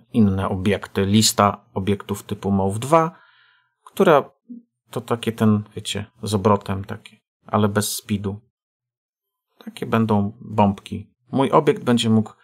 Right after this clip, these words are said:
wypluwać inne obiekty. <laughs> Zaraz zobaczycie jako ciekawostkę. Tego mogłoby nie być. To, to jest taki bonusik, bo śmiesznie wyglądało. Jakoś tak, już tak mi przypominał ten Move pięć statek kosmiczny,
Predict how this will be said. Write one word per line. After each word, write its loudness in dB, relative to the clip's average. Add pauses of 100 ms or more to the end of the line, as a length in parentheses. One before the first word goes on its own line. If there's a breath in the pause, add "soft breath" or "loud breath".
(140 soft breath)
wypluwać 2
inne 6
obiekty. -2
<laughs> -
Zaraz 0
zobaczycie -2
jako -10
ciekawostkę. -4 (440 loud breath)
Tego 6
mogłoby 6
nie 6
być. 0
To, 6
to 6
jest 4
taki -2
bonusik, 2
bo -4
śmiesznie -2
wyglądało. 2
Jakoś 2
tak, 0 (460 loud breath)
już 0
tak 4
mi 4
przypominał 4 (340 loud breath)
ten 4
Move 2
pięć 2
statek 0
kosmiczny, 2